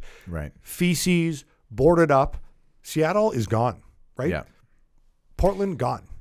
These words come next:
Speaker 1: It, it does seem like there's a, and, and, you know, there's different definitions for, for woke, and, and I'm not sure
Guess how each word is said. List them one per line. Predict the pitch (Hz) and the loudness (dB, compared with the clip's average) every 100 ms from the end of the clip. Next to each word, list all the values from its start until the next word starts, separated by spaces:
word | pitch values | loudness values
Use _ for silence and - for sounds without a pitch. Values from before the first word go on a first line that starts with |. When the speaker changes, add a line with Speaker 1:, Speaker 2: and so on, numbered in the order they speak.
| - _ _ _ - | -20 _ _ _ -8
Speaker 1:
It, | 135 | -6
it | 139 131 | -4 -4
does | 123 139 | -2 -2
seem | - 151 | -4 -6
like | 131 110 | -6 -4
there's | 110 104 95 | -2 -2 -2
a, | 87 82 78 73 71 - - _ - | -2 -4 -4 -6 -10 -14 -20 _ -8
and, | 110 101 | -8 -8
and, | 98 95 87 | -10 -10 -8
you | 104 | -8
know, | 80 76 - - | -6 -8 -14 -12
there's | 104 98 87 | -6 -6 -4
different | 104 98 90 | -6 -6 -8
definitions | 87 82 85 80 - 82 | -8 -8 -10 -12 -12 -12
for, | - 78 76 67 | -12 -10 -10 -10
for | - - | -14 -12
woke, | 73 73 104 135 - - - _ _ | -10 -10 -10 -12 -16 -16 -20 _ _
and, | - 85 80 80 80 | -10 -10 -8 -10 -10
and | 90 85 | -8 -8
I'm | 87 | -6
not | 90 - | -6 -8
sure | - 95 85 | -8 -4 -2